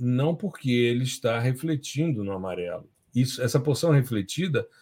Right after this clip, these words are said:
não me traz informação. Mas a feição espectral, ou seja, a banda de absorção na região do azul, é que vai dizer quanto eu tenho, por exemplo, de goetita, que é um hidróxido de ferro. Então,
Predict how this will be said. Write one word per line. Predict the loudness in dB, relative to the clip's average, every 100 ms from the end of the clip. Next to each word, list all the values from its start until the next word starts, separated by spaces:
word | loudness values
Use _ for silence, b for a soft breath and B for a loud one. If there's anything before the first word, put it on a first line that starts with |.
| b 2
não | 6
me | 6
traz | 10 10 10
informação. | 6 4 2 2 -2 -4 -6 -8 _ b b
Mas | 8 10
a | 10
feição | 10 8 8 8 10 10
espectral, | 10 2 2 2 2 4 4
ou | 2
seja, | 0 2 4
a |
banda | 4 6 6 8 4
de | 2
absorção | 0 -2 -2 0 0 -2
na | 0 2
região | 4 4 0
do | 0 -4
azul, | -6 -4 0 0 0 -6 b b b
é | -2
que | 2
vai | 8 8 8
dizer | 2 0 2 4 2 0
quanto | 4 6 6 6
eu | 2
tenho, | 4 2 2 0
por | 0 -2
exemplo, | -2 0 0 0 -4 -12
de | -10 -8
goetita, | 4 4 4 -2 -2 0 0 -4 -6 -2 -4 0
que | 2
é |
um | 2
hidróxido | 2 6 6 4 -2 -8
de | -6
ferro. | -4 2 4 4 -2 _ _ _ b b b
Então, | 2 10 10 10